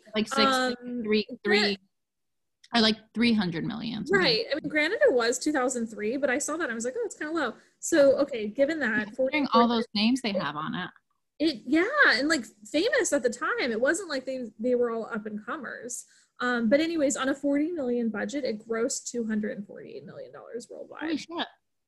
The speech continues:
Speaker 2: Yeah, so it was, like, a huge, like, I think a lot of people saw it, it, like, some movies we talked about that have kind of become more beloved since they came out, and this was, like, I, I feel like it was huge even at the time. I didn't see it. I think we were a little young,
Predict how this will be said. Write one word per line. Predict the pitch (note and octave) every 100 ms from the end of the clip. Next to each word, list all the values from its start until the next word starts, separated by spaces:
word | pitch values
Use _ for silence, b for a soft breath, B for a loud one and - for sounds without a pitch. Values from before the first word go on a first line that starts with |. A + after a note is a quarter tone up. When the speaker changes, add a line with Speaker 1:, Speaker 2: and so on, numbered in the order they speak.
| _ C#4+
Speaker 2:
Yeah, | B3+ A#3
so | -
it | F#4
was, | G#4 C#5
like, | C#5+ - - _ C4+
a | A#3+ E3+ _
huge, | - D#4 D#4 D4+ C4+ G#3 - _ C4
like, | C4+
I | D#4+
think | F4+
a |
lot | D4 D4
of |
people | F4 D#4
saw | D4+ B3
it, | A#3+ A3+
it, | - A#3+ C4+
like, | C#4
some | G#4+ C5
movies | A4+ D4
we | D4
talked | - A#3
about | B3+ C4
that | B3+ G#3+
have |
kind | A#3+ A#3
of |
become | G#3+ G#3+ _ A#3+ A3
more | A3 A3+
beloved | G#3+ G#3 G3 G#3 G#3 - _ _
since | - - G#3 G#3+
they | A3
came | G#3+ G#3+ G3
out, | G3+ C4+ E4+
and | B3+ C4
this | G4 -
was, | D#4+
like, | A#3 G#3+ - - - B3+
I, |
I |
feel | C4+ C#4+
like | A#3
it |
was | A3+ A3+
huge | A#3 A3+ G#3+
even | A3 G#3
at | G3
the |
time. | G#3+ - -
I | C4
didn't | B3+ A#3+
see | A#3 A3
it. | A#3
I |
think | A3+ G#3+
we | A3+
were | G#3+ G3+
a |
little | G3 G#3 A#3
young, | C4+ D#4